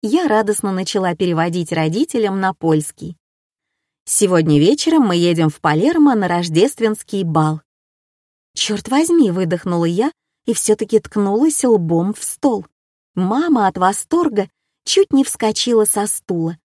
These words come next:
но папа слегка взял её за плечо, усаживая обратно. Я удивлённо обернулась к Массимо и с милой, искусственной улыбкой прижалась к его уху.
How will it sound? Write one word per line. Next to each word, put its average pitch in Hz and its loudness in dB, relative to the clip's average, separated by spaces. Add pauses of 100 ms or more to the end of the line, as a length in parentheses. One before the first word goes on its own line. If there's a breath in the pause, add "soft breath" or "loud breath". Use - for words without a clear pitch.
(180)
но 175 0
папа 202 -6 (260)
слегка 294 2
взял 202 2
её 190 0
за 185 -2
плечо, 190 -4
усаживая 196 -2
обратно. 247 -2 (420)
Я 190 0
удивлённо 196 0
обернулась 190 -2
к - -10
Массимо 233 0 (500)
и 370 0
с - -2
милой, 233 2
искусственной 190 -2
улыбкой 277 2
прижалась 196 0
к - -14
его 220 2
уху. 196 0